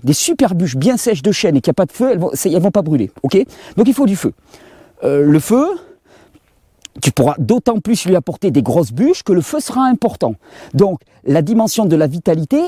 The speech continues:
est primordiale, d'accord ? Si tu as une mauvaise combustion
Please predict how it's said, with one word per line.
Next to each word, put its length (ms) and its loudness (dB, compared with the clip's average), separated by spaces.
est 220 2
primordiale, 840 0
d'accord ? 340 0
Si 200 -2
tu 180 2
as 60 2
une 180 2
mauvaise 580 0
combustion 560 0